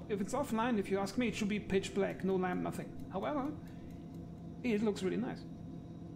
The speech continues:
I'm surprised how good it looks for an R S I ship, because R S I ships, usually older ones, they have some serious flaws with that. Okay, I'm liking the contrast from this warm, is it brown, brownish, beige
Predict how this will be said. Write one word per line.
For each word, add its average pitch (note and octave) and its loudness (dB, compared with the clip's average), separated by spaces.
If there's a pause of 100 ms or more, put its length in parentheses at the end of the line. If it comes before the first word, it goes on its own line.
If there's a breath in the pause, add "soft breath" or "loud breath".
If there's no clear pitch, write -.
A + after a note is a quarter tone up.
(380)
I'm G3 2
surprised A3 0
how A#3 2
good A3 4
it C4 2
looks A3 2
for G3 0
an F#3+ 2
R F#3+ 2
S F#3 0
I G#3+ 0
ship, - -4 (380)
because - 0 (420)
R F#3+ 4
S F#3 0
I G#3 4
ships, G#3 0
usually G3+ 4
older G#3+ 6
ones, F#3+ 2
they F#3 2
have F3 -2
some F3 -2
serious F3 2
flaws F3+ 0
with F3+ 0
that. - -4 (1600 loud breath)
Okay, G3 0
I'm G#3 2
liking A#3 4
the F#3+ 4
contrast C4 0
from F#3+ 2
this F3 2
warm, G3 2 (100)
is G#3 0
it G#3 0
brown, G3+ 0 (300)
brownish, G3 2
beige F#3 0